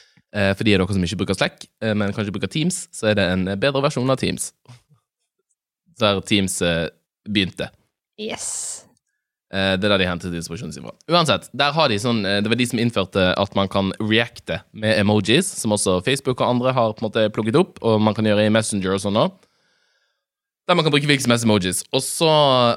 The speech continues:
Speaker 1: hadde de før sånn, f-, si at jeg, etter at det ble innført at man kunne oppdatere hudfargen sin på emojis, så nå kan jeg jo gå inn og si at liksom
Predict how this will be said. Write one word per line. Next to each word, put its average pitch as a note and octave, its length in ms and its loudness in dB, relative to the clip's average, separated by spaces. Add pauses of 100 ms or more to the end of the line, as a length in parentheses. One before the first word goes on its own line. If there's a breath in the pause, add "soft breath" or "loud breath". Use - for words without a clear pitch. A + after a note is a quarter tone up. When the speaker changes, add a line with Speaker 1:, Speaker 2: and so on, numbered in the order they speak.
(160)
Speaker 1:
hadde C3+ 260 -4
de C#3 80 2
før A#2 240 2
sånn, G#2+ 180 -2
f-, - 160 -10
si C#3 200 0
at B2+ 200 0
jeg, F#2+ 320 -2 (600)
etter - 320 -4
at A#2+ 80 2
det - 100 -2
ble G#2+ 140 2
innført A2 280 0
at F#2+ 80 0
man F#2+ 120 -2
kunne G2+ 180 -2
oppdatere F#2 500 -2
hudfargen G2+ 460 -2
sin G#2+ 220 0 (800)
på A2 180 4
emojis, F#2+ 560 0
så G#2+ 280 2
nå A2+ 140 2
kan A#2 140 0
jeg G2 80 2
jo G2+ 60 0
gå - 80 -2
inn G2+ 160 0
og E2 100 -2
si G#2 180 -2
at E2 160 -2
liksom F2+ 220 -4